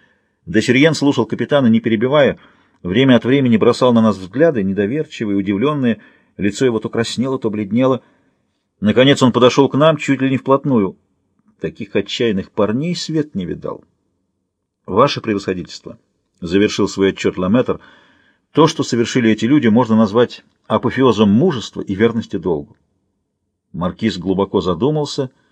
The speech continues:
и, наконец, тяжко вздохнул. "Выходит, Рубо все же прав". И снова перевел взгляд на нас. "Вынужден признать, вы настоящие мужчины". Он поочередно пожал каждому из нас руку.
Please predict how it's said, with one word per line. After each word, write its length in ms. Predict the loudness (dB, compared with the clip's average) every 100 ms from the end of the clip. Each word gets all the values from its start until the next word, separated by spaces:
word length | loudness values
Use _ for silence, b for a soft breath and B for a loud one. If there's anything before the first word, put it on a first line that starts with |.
| _ _ _ _ _ _
и, 120 | -4
наконец, 440 | -2 2 4 4 2
тяжко 380 | 2 2 2 -2
вздохнул. 640 | 0 -2 0 0 0 -4 -10
"Выходит, 680 | -12 -10 -6 -6 -6 -8 -8
Рубо 460 | -6 -4 -4 -6
все 260 | -8 -8 -8
же 120 | -8
прав". 580 | -8 -6 -6 -8 -12 -20 _ _ _ _ -10
И 120 | -8
снова 440 | 0 4 6 4
перевел 340 | 2 0 0 0
взгляд 340 | 0 -2 0
на 120 | -2
нас. 280 | -2 -2 -6 _ _ _ _ _ _ _ _ _ _
"Вынужден 520 | 0 2 4 2 0
признать, 680 | 0 0 2 0 0 -8 -18 _ _ _ _ _
вы 160 | -4 0
настоящие 560 | 0 0 0 0 -2 -2
мужчины". 440 | -2 -4 -8 -10 _ _
Он 200 | -6 -2
поочередно 540 | -2 -4 -2 -2 -2
пожал 320 | -4 0 0 0
каждому 420 | -2 -2 -4 -6
из 80 | -6
нас 180 | -6
руку. 380 | -2 -2 -2 -6